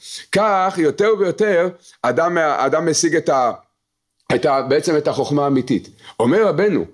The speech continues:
"כפי תיקון היסוד, ככה אדם נמשך על האדם החוכמה, והוא משיג את ההשגחה הפרטית". הוא רואה את המלכות ואת ההנהגה של הקדוש ברוך הוא. אז זה הבחינה של העשרה מיני חוכמה. אבל העשרה מיני נגינה, זה כבר הרבה, דבר הרבה יותר גבוה.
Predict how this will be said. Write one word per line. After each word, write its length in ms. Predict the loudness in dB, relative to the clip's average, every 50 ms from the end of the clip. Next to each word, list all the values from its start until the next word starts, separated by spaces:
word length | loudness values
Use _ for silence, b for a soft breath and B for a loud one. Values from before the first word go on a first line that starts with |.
| b b b b b b
"כפי 340 | -6 -4 -2 0 0 0 0
תיקון 420 | 0 0 -2 0 0 0 2 2
היסוד, 640 | 2 2 0 0 0 0 0 0 2 2 0 -2 -4 -8 -6 -4
ככה 260 | -2 0 0 0 0
אדם 220 | 0 0 0 0 0
נמשך 280 | 0 0 0 0 0
על 100 | 0 0
האדם 280 | 0 0 0 0 -2 -2
החוכמה, 480 | -2 -2 -4 -2 -2 0 0 0 -2 -2 B B B B B -2
והוא 100 | 0 0
משיג 280 | 0 0 0 0 0
את 120 | 0 0 0
ההשגחה 420 | 0 0 0 0 -2 0 0 -2
הפרטית". 440 | -2 -2 -2 -2 0 0 -2 0 0
הוא 80 | 0 2
רואה 120 | 2 2
את 100 | 0 0
המלכות 440 | 0 -2 -2 -2 0 -2 -2 -2 -2
ואת 200 | -4 -2 -2 0
ההנהגה 360 | 0 0 0 0 0 0 0
של 180 | 0 0 0 0
הקדוש 380 | 0 0 0 0 0 0 0
ברוך 220 | 0 0 0 0 -2
הוא. 120 | -4 -6 -8 _ B B B B B B B B B B
אז 120 | -2 0
זה 120 | 0 0 0
הבחינה 360 | 0 -2 -2 -2 -2 0 0
של 200 | 0 0 0 0
העשרה 340 | 0 0 0 0 0 2 2
מיני 220 | 2 2 0 0
חוכמה. 380 | -2 -2 -4 -2 -2 -2 -2 -4 -6 -12 B B B B B B B B -2
אבל 200 | 0 2 2 2
העשרה 380 | 2 2 0 0 2 2 2 2
מיני 280 | 2 2 2 2 2
נגינה, 760 | 2 2 2 2 2 2 2 2 2 0 0 0 0 0 0
זה 120 | 0 0
כבר 140 | 0 0 0
הרבה, 260 | 0 2 2 2 0 0 0 0
דבר 200 | 0 0 2 2
הרבה 260 | 2 0 2 2 2
יותר 240 | 0 2 0 0 0
גבוה. 340 | 0 0 0 0 0 -2